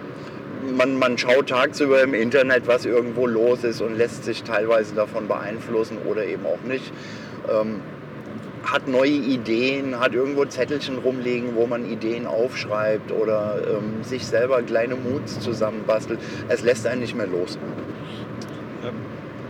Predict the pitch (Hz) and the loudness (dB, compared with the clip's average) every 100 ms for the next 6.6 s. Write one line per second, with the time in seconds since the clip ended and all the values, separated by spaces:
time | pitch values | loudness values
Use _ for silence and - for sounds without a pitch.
0 | - - - - - - - 127 123 131 | -10 -10 -10 -10 -10 -6 0 0 4 4
1 | 147 135 131 - 117 113 95 87 - 92 | 2 2 2 2 0 0 0 0 0 -2
2 | 92 92 - 143 147 147 143 143 143 139 | -2 -4 -2 -2 -2 2 2 4 2 0
3 | 135 110 127 120 104 123 127 117 120 127 | 0 2 2 2 -2 -4 -4 -4 0 0
4 | 113 135 127 107 123 - - - 151 139 | 0 -4 -4 -2 -2 -2 -4 -4 -2 -2
5 | 131 131 139 104 147 147 151 - - - | -4 -2 -4 -2 0 0 -2 -8 -10 -8
6 | - - - 131 135 131 | -8 -8 0 4 4 4